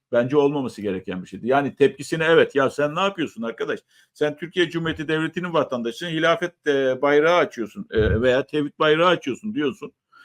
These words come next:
Ama diyebilirsin, bu çok önemli. Ama orada şiddeti yaptığın anda ya, evet, evet, evet, evet. E, doğru bir şey söyledin Ahmet, çok doğru. Bu yani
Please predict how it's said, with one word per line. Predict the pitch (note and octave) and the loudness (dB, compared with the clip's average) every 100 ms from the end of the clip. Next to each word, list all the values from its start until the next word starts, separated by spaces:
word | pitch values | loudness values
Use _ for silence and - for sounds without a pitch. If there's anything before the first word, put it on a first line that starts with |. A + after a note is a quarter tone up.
| _ - | _ -4
Ama | E3+ D#3+ A3 - - - A#2 | 0 2 0 -4 -18 -8 2
diyebilirsin, | C#3+ E3 E3+ F#3+ - G#2+ | 4 4 0 -4 -4 -8
bu | A2+ | -8
çok | - D#3 | -8 -4
önemli. | E3 C3 F#2+ F2 | -4 -4 -4 -4
Ama | A#2 B2 | -4 -2
orada | C3+ C3+ | -2 -2
şiddeti | - C3 C#3 E3 | -8 -8 -8 0
yaptığın | D3+ - - E3 | 0 0 -2 -2
anda | B2+ C3 A3+ - _ _ _ _ _ _ _ _ _ _ _ _ _ _ _ _ _ _ _ _ _ _ _ _ _ _ _ - | -2 -2 -4 -6 _ _ _ _ _ _ _ _ _ _ _ _ _ _ _ _ _ _ _ _ _ _ _ _ _ _ _ -12
ya, | - - | -6 -4
evet, | B2+ A#2 A2+ - | 0 0 0 -2
evet, | A2 A#2 G2+ A2 | -2 -2 -2 -4
evet, | G#2+ G2 - | -8 -8 -6
evet. | A2 G2 F#2+ _ | -6 -6 -10 _
E, | - F2 E2+ | -14 -12 -6
doğru | A#2 A#2 A#2+ | -2 -2 -2
bir | A2 | -4
şey | G#2+ G2 | -4 -4
söyledin | - G2 F#2+ - G2 | -4 -8 -8 -10 -8
Ahmet, | F2+ F2 - | -6 -8 -6
çok | G#2+ G#2 | -8 -6
doğru. | F#2 F2 G2+ | -4 -4 -2
Bu | A2 | 0
yani | A2 A2 G#2+ | 0 0 -4